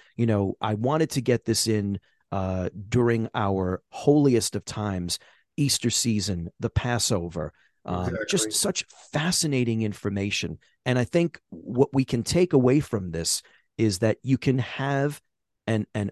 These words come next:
Speaker 1: open dialogue, a conversation about a,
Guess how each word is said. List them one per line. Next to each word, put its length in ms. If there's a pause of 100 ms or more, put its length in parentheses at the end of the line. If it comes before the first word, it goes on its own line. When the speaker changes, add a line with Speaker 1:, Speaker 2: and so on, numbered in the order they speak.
Speaker 1:
open 320
dialogue, 640
a 40
conversation 1000 (100)
about 420 (400)
a, 120